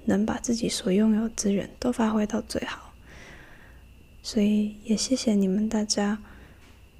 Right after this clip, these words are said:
认真肯听我说话，然后一起跟着陪伴我这样。也希望你们能因为听到这些话而有被鼓励到的感觉，有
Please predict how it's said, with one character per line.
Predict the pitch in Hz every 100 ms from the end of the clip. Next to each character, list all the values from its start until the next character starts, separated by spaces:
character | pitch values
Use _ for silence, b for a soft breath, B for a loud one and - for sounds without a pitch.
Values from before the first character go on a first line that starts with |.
| -
认 | 202
真 | 196 - -
肯 | - 196 147
听 | - 220 214
我 | 196 -
说 | - 214
话， | 208 226 214 - B B B B -
然 | 202
后 | - 208 180 233 - - B B B - - - -
一 |
起 | 208 - -
跟 | 190
着 | 190 -
陪 | - 220
伴 | 208 233
我 | - 233
这 | -
样。 | - - - - - -
也 | - 214
希 | - 214
望 | 220 214 214 B B B B B
你 | 180
们 | 180 175
能 | 180 185
因 | 214 220
为 | 220 208
听 | 214 196
到 | 190
这 | 202 202
些 | -
话 | 202 214 202 233 - - - - - - -
而 | 190 180 190 -
有 | 185
被 | 185 220
鼓 | 214 -
励 | 247 214
到 | 220 214
的 | 220
感 | - 262 -
觉， | - - - - b b b b b b b b - -
有 | - - 233